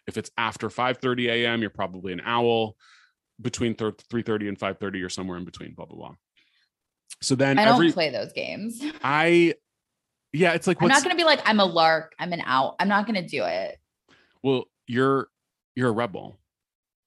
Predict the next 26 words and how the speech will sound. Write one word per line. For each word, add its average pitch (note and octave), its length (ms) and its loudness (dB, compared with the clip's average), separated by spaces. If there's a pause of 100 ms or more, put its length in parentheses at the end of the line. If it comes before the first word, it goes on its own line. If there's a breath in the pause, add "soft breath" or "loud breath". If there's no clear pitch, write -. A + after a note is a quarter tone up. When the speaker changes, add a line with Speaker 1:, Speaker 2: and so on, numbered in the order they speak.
(240)
Speaker 2:
I E3+ 120 -2
am C#3+ 280 0
a C#3 60 -6
rebel. - 540 -10
Speaker 1:
So - 140 -4
you A#2+ 340 4
don't A2 240 0
fall G#2 200 -4
into F#2+ 160 -8
any F#2+ 280 -4 (100)
other G2 160 -4
categories. F2 840 -12 (840)
You C3 100 2
sleep C#3 280 2
when A#2+ 100 4
you G#2 80 0
want G2+ 240 -4
to. C#2+ 260 -10 (2000)
Or G2+ 100 -4
you - 60 -4
don't F#3+ 100 0
Speaker 2:
Doesn't G#3 140 -2
Speaker 1:
sleep. F3+ 40 -2
Speaker 2:
everybody? A#3+ 680 -6 (400)
Speaker 1:
I A#2 60 -2
mean, C3 400 4